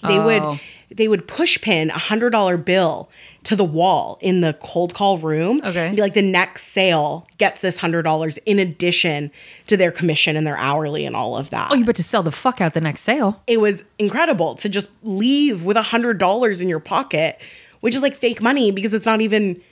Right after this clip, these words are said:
Speaker 1: your paycheck money.
Speaker 2: Wait, so it doesn't even count. Wait, wh-
Speaker 1: Yeah.
Speaker 2: how many times did you win the hundred?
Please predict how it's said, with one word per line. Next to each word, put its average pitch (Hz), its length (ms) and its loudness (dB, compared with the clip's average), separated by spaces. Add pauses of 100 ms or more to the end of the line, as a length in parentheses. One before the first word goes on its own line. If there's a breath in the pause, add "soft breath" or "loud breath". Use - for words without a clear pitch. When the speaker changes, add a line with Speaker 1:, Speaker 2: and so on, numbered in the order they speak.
(100 soft breath)
Speaker 1:
your 180 160 -4
paycheck - 640 -2
money. - 380 -6 (180 loud breath)
Speaker 2:
Wait, 247 400 0
so 247 140 2
it 220 60 0
doesn't 214 160 2
even 185 160 0
count. 285 300 -2
Wait, 220 220 2
wh- 185 120 -2
Speaker 1:
Yeah. 214 260 -2
Speaker 2:
how 185 140 0
many 202 120 2
times 180 180 2
did 165 60 -2
you 170 60 2
win 165 120 0
the 156 60 0
hundred? 170 280 -4